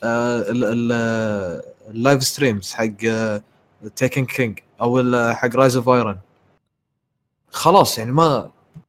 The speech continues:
رويتني كل شيء. يعني اللي خبرنا رواني كل شيء.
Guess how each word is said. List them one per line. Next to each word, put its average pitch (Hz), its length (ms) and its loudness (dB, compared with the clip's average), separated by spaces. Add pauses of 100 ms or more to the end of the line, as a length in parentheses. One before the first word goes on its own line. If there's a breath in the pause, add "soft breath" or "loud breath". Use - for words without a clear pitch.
(360)
رويتني 185 340 2
كل 170 180 0
شيء. 120 340 -4 (600)
يعني 127 280 0
اللي 127 160 0
خبرنا 165 480 2
رواني 175 280 2
كل 165 180 -4
شيء. - 240 -6